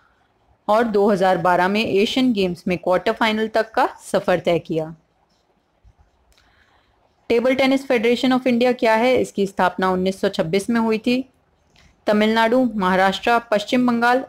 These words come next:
और गुजरात ला-, अ, गुजरात में टेबल टेनिस ज़्यादा लोकप्रिय है। तो इसी के साथ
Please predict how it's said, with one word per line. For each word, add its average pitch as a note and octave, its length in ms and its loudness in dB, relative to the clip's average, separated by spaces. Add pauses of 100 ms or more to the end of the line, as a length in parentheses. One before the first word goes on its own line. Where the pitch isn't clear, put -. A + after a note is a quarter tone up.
(100)
और F#3 140 0
गुजरात F#3+ 440 0
ला-, F3+ 200 2
अ, E3+ 320 -2
गुजरात F#3+ 480 0
में D4 200 -2 (360)
टेबल F#3 240 0
टेनिस F#3+ 400 -2
ज़्यादा F3+ 280 2
लोकप्रिय E3 480 0
है। D#3 360 -6 (2500)
तो B3 100 2
इसी B3 220 0
के C#4 140 0
साथ C4+ 220 2